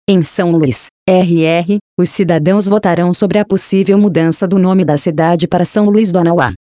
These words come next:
Em Belo Horizonte, M G, os eleitores decidirão sobre a alteração da bandeira da cidade. Já em Dois Lajeados, R S, será discutida a construção de um novo centro administrativo no Parque Municipal.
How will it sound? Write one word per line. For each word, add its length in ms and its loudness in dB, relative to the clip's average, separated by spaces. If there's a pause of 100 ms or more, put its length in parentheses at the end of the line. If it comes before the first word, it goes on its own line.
(220)
Em 160 2
Belo 260 0
Horizonte, 640 0 (200)
M 240 4
G, 260 2 (220)
os 140 0
eleitores 540 0
decidirão 580 0
sobre 280 -2
a 60 2
alteração 560 -2
da 100 2
bandeira 520 2
da 140 0
cidade. 600 -2 (380)
Já 280 2
em 60 2
Dois 260 0
Lajeados, 840 0 (200)
R 340 2
S, 360 -2 (220)
será 300 0
discutida 680 -2
a 40 0
construção 680 -2
de 100 -2
um 80 2
novo 260 0
centro 400 -2
administrativo 920 0
no 120 2
Parque 340 -2
Municipal. 680 0